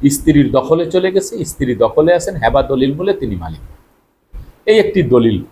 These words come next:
প্রথমে সৃষ্টি হলো। আচ্ছা, দাতা পরবর্তীতে তঞ্চকতা করে বা প্রতারণা করে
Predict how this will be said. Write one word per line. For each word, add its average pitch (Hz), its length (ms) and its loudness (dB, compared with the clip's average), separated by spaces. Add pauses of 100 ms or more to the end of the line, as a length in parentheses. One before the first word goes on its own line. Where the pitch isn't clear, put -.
(120)
প্রথমে 143 360 0
সৃষ্টি 120 380 -4
হলো। - 220 -12 (380)
আচ্ছা, - 320 -8 (1900)
দাতা 143 300 4
পরবর্তীতে 202 640 2 (400)
তঞ্চকতা 180 640 2
করে 165 220 4
বা 170 120 2
প্রতারণা 165 520 0
করে 117 240 2